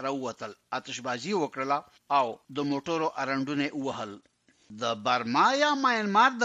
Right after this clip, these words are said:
پوځي جنټا مشر جنرال من انګ هیلنګ وای، برطرفه شوې پخوانی مشره ان سان سوچي چې په خپل کور کې نظربنده ده، روغه جوړه ده او زر به په عام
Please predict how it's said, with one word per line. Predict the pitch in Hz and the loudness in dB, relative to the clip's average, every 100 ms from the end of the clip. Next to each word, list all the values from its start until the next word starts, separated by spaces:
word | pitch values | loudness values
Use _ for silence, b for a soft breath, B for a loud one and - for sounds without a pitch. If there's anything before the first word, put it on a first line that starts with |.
| 220 | 0
پوځي | 202 175 185 247 | 0 0 -4 -4
جنټا | 220 180 156 202 185 | -4 -4 2 4 4
مشر | 208 233 233 262 127 | 0 0 -2 -6 2
جنرال | 156 160 151 175 214 240 - - 156 175 | 4 4 4 6 6 4 -2 -10 -6 0
من | 226 190 135 - _ - 175 | 2 2 -2 -6 _ 4 4
انګ | 165 151 | 4 0
هیلنګ | 147 151 143 139 | -2 0 0 6
وای، | 156 214 220 - 190 | 6 6 -2 -2 -2
برطرفه | 180 170 156 147 147 | 0 0 0 -2 0
شوې | 214 214 - | 2 2 0
پخوانی | 175 147 160 175 151 | -4 0 2 2 2
مشره | 180 190 190 185 - _ 170 | 0 2 2 2 -6 _ 4
ان | 175 156 | 4 4
سان | 147 143 | -2 -2
سوچي | - 127 - 190 254 - | -6 -6 -4 -4 -6 -8
چې | 190 | -10
په | 156 | -10
خپل | - 147 | -6 -6
کور | - 196 156 | 0 -2 -2
کې | 131 - 120 | -10 -8 -4
نظربنده | 127 123 117 143 202 180 175 | -2 -2 0 0 2 0 2
ده، | 185 - b b b 139 | 0 0 b b b 0
روغه | 190 170 131 | 2 2 0
جوړه | 147 185 180 | 2 2 4
ده | 185 - 165 | 2 2 0
او | 147 127 | 0 0
زر | 165 156 | -2 4
به | 156 147 | 4 4
په | 147 | 0
عام | 151 | 0